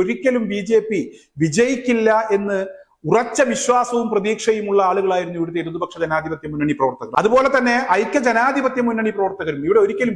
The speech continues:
ബി ജെ പി വിജയിച്ചു കയറാനുള്ള ഒരു സാധ്യതയുണ്ട് എന്ന് പ്രതീക്ഷിച്ചിരുന്നില്ല.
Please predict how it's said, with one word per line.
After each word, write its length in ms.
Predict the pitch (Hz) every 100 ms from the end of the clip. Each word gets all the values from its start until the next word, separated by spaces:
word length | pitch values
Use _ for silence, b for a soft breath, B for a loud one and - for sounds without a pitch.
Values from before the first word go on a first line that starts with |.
| 185
ബി 120 | 233 254
ജെ 100 | 320 320
പി 100 | 285
വിജയിച്ചു 380 | 240 247 240 247
കയറാനുള്ള 460 | 240 220 220 220 208 190 B B -
ഒരു 120 | 196 -
സാധ്യതയുണ്ട് 640 | 185 196 208 202 190 185 185 185
എന്ന് 120 | 175 165
പ്രതീക്ഷിച്ചിരുന്നില്ല. 680 | 165 170 165 160 143 123